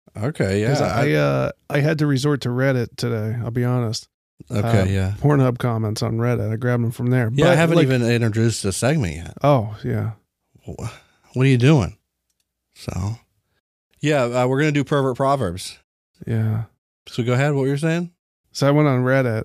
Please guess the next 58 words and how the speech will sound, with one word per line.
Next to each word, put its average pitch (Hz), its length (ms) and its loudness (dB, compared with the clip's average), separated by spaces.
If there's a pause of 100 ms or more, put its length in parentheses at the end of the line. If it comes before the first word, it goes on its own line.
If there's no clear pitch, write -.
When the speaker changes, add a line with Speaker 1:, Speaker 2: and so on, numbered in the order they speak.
Speaker 1:
Yeah. 101 280 -2
Speaker 2:
And 139 160 2
usually 151 280 4
Reddit's 123 420 0
just 127 160 -4
got 123 160 -4
the 123 100 -4
ones 123 280 -2
that 113 80 -4
are 110 100 -4
like, 113 220 -4
"I'm 120 220 0
so 120 200 -4
sad." 120 480 0
Speaker 1:
Uh, 120 240 -4 (280)
Speaker 2:
And 127 160 2
people 131 240 4
are 123 120 4
like, 113 280 0
"Yeah, 120 500 2
well, 117 280 0
you 131 100 -4
gotta 120 180 0
do 139 120 0
something 110 320 -4
about 113 280 -2
it." 107 160 -2
Or, 120 300 2 (540)
uh, 110 380 0
"I 131 120 0
am 123 120 2
tired 120 380 2
of 110 120 -2
jerking 117 340 0
off. 117 360 0
I 120 280 2
have 123 200 2
a 117 80 0
girlfriend. 117 520 -2
I 117 100 0
will 113 120 -2
no 117 220 0
longer 117 340 0
be 120 140 2
here. 117 200 2 (480)
Uh, - 100 -4
Speaker 1:
Oh, 110 80 2
yeah, 101 140 0
I - 20 2
Speaker 2:
she 92 160 2
Speaker 1:
love - 100 2
Speaker 2:
broke 135 200 2
Speaker 1:
those. 131 160 2
Speaker 2:
up - 60 -10
with 131 180 0
me. 120 160 0
Speaker 1:
Yeah. 110 60 0
Speaker 2:
Hi, 127 320 2